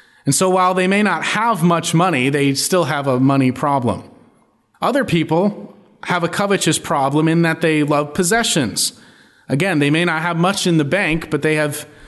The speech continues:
forty-two pairs of shoes, and, uh, they want another new car and another house and, uh, more and more things far beyond what is necessary.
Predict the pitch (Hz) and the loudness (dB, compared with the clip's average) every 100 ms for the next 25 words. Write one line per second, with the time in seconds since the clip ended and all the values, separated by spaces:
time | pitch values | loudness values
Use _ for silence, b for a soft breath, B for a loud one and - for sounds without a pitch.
0 | B - 180 185 170 170 180 170 160 160 | B -6 0 2 2 2 2 2 0 0
1 | 143 135 - 214 123 101 101 120 117 117 | 0 0 2 2 2 -2 0 2 2 0
2 | B B B B 117 143 165 170 175 190 | B B B B 0 2 2 2 0 2
3 | 185 185 185 - 208 151 123 123 135 160 | 2 2 0 0 0 2 0 2 2 2
4 | 175 160 196 156 113 104 - 131 117 117 | 0 -2 -2 0 0 -2 -2 2 2 0
5 | B B B B 120 127 180 202 180 170 | B B B B -2 2 2 2 2 2
6 | 175 180 170 196 175 160 - 214 226 190 | 2 2 0 0 0 0 0 0 2 0
7 | 180 185 170 151 147 143 156 156 147 - | 2 2 2 2 0 2 0 0 -2 0
8 | 117 101 98 | -2 -4 -10